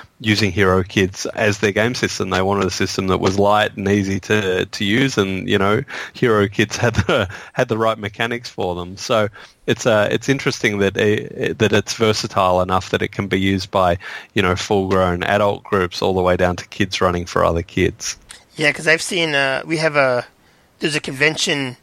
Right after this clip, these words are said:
Speaker 2: here that we tend to go to as a,
Speaker 1: Mm-hmm.
Speaker 2: as a s-, the podcast, and they have a kids table there, and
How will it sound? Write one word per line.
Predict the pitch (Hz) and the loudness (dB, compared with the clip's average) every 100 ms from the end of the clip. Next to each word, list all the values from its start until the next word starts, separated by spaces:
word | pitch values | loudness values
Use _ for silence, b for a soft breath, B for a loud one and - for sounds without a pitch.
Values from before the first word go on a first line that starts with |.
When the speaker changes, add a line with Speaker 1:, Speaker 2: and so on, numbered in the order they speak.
| _ _ | _ _
Speaker 2:
here | - 170 139 131 127 | -8 0 4 4 2
that | 131 131 131 | 0 -2 -4
we | 147 143 143 135 135 135 _ _ - | -4 -2 -2 -2 -4 -8 _ _ -20
tend | - 139 | -6 -2
to | 123 | 0
go | 127 139 | 2 0
to | 139 139 110 110 - b b b b b b b _ _ - | 0 -4 -4 -8 -16 b b b b b b b _ _ -4
as | 131 123 | -2 0
a, | |
Speaker 1:
Mm-hmm. | 113 117 117 | 2 2 0
Speaker 2:
as | 135 135 | -2 -2
a | |
s-, | 123 - | -6 -6
the | 147 120 | -6 -4
podcast, | 151 151 - 135 120 - - - | -2 -2 0 -2 -2 -6 -10 -12
and | 156 131 127 127 | -4 -2 -2 -2
they | 139 | 0
have | 147 139 | 0 2
a | 123 123 117 _ _ - - | 2 0 -4 _ _ -8 -2
kids | 202 156 | 0 0
table | - 131 120 | 0 0 0
there, | 117 120 117 120 | -2 0 0 -2
and | 131 127 127 123 120 | -2 0 0 -2 -6